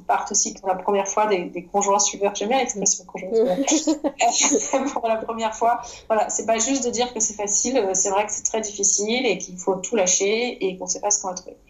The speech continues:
Speaker 2: Mm.
Speaker 1: Par contre, euh, je trouve que c'est une chance énorme pour faire autre chose et des choses qu'on n'aurait jamais fait en France.
Speaker 2: Mhm.
Speaker 1: Donc, c'est, c'est, c'est une,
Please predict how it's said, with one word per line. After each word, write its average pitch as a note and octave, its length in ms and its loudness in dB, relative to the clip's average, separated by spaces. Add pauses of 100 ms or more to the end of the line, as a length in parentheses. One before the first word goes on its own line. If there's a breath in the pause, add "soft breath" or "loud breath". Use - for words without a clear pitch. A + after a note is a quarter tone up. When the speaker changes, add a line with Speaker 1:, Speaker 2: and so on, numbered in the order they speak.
(160 loud breath)
Speaker 2:
Mm. F#3+ 120 0 (260 loud breath)
Speaker 1:
Par - 240 0
contre, A3+ 400 -2 (100)
euh, F#3+ 580 2
je - 80 -2
trouve A#3+ 240 -2
que G#3+ 60 -2
c'est G#3+ 220 2
une G#3 80 -4
chance - 480 2
énorme B3 580 2 (140)
pour G#3 120 -8
faire G#3+ 280 0
autre G#3 220 -2
chose A#3 420 2
et G3 80 0
des F#3+ 80 -2
choses G#3+ 180 0
qu'on G#3 140 -6
n'aurait F#3 480 2
jamais G#3 360 2
fait G#3 140 -2
en G3 120 2
France. - 580 0
Speaker 2:
Mhm. G3 320 -4 (100)
Speaker 1:
Donc, G3 120 -8
c'est, F3+ 720 0
c'est, G3+ 220 2
c'est G3 200 2 (140)
une, F#3 580 -4